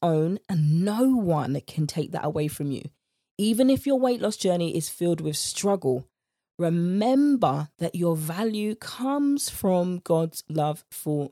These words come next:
you. Now, as Christian women, our true worth is not determined by our outward appearance, but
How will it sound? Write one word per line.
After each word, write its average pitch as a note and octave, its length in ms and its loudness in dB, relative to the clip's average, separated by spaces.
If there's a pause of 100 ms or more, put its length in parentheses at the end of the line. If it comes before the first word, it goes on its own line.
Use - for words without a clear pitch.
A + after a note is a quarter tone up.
(140)
you. C#3 320 -4 (540)
Now, E3 100 -4
as E3+ 160 -2
Christian F3+ 380 -4
women, F3+ 260 -2
our D#3 140 -4
true G#3+ 240 -4
worth F#3+ 240 -2
is D#3+ 80 -2
not E3+ 240 -4
determined G#3 680 -2
by D#3+ 240 -4
our D#3+ 260 -6
outward E3+ 360 -2
appearance, F3+ 840 -2 (1000)
but - 420 -6